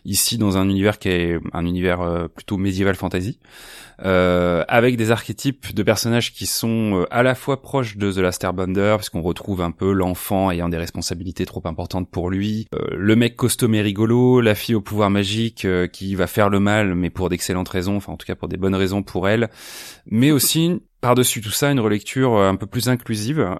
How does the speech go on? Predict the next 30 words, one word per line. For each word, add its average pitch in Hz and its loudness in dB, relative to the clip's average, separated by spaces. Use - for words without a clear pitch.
euh, 95 4
des 95 0
choses, 131 2
et 92 2
je - -8
pense 107 -4
notamment, 101 0
euh, 87 2
au 85 0
personnage 98 -2
du 87 -4
général 92 0
Amaya, 104 2
qui - -12
est 85 -8
une 87 -4
femme 104 0
sourde, 120 0
et 95 -6
donc 101 2
qui - -8
s'exprime 110 -4
dans 104 0
la 92 0
série, 98 -2
euh, 82 0
en 107 -2
langue 101 0
des 92 -2
signes. - -4